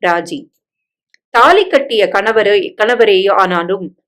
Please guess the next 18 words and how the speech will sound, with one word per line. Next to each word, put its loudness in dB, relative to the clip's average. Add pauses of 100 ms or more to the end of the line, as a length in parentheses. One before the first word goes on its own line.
(100)
எனக்கு -2
சம்மதம் 0
இல்லாத 2
போது 0
வற்புறுத்தி -2
உறவு 4
வைத்துக் 0
கொள்ளும் -2
போது 0
ஏதோ 4
முகம் -4
தெரியாத 2
அந்நியனால் -2
கற்பழிக்கப்பட்டது -2
போல 0
அவமானத்தில் -2
சிரித்து -8
போகிறேன். -6